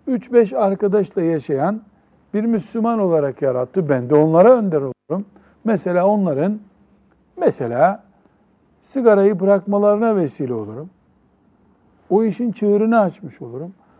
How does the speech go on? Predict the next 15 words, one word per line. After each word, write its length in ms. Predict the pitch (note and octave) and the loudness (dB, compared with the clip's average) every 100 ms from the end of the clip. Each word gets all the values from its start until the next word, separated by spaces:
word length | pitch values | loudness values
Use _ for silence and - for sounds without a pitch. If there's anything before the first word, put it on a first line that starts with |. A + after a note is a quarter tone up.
| _ _ _ | _ _ _
Onlar 380 | G#3 A#3 A#3+ G3+ | -2 2 2 0
da 180 | G#3+ F3+ | -2 0
benim 300 | F#3+ G#3+ G#3 _ _ _ _ _ | -2 -4 -8 _ _ _ _ _
sabah 380 | - G3 G3+ | -4 2 2
namazını 640 | F#3+ F#3 E3 D3 C#3+ F3 - | 2 0 -2 -2 -4 -6 -4
köy 260 | F#3 G3 | -2 -2
camisine 680 | F3 F#3 F3 D#3+ - D#3+ D3 _ _ _ _ _ _ - | 0 0 0 -6 -8 -8 -8 _ _ _ _ _ _ -10
gitmeme, 680 | D#3+ D3+ F#3+ D#3 E3 D3 C#3+ _ - | -8 -6 -4 -2 -2 -4 -8 _ -2
alıştırmaya 760 | D3+ D3 - D#3 C#3+ D3+ D3 | -2 -2 -8 -10 -6 -4 -2
vesile 400 | C#3+ C3+ E3 D3 | -2 -4 -2 2
olurlar. 480 | D#3 C3+ C3 C3+ C#3 _ _ _ _ | 2 2 0 -2 -6 _ _ _ _
Onun 380 | D#3 F#3+ A3 A3 - | 2 4 2 -4 -20
çığırını 480 | - D#3 D3+ D3+ D3 | -2 2 4 2 0
açmış 380 | C3+ - B2 C3+ | -2 -6 -14 -10
olurlar. 440 | A#2 A#2 A#2+ D#3+ | -8 -6 -4 -6